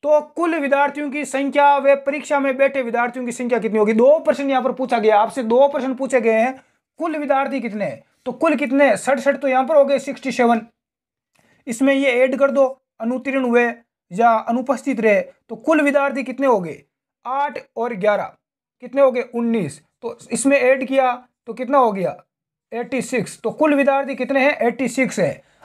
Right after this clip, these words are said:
आगे प्रश्न पूछा गया है कि परीक्षा में बैठे विद्यार्थियों की संख्या होगी,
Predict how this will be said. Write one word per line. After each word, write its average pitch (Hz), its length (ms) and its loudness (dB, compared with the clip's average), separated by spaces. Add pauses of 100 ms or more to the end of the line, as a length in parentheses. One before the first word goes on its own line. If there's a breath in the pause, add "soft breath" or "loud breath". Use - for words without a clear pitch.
आगे 262 260 2
प्रश्न 294 300 -2
पूछा 277 220 0
गया 254 220 2
है 262 80 2
कि 294 100 -4
परीक्षा 302 540 0
में 285 260 0
बैठे 294 340 0
विद्यार्थियों 247 540 0
की 240 100 -6
संख्या 277 360 0
होगी, 190 360 -2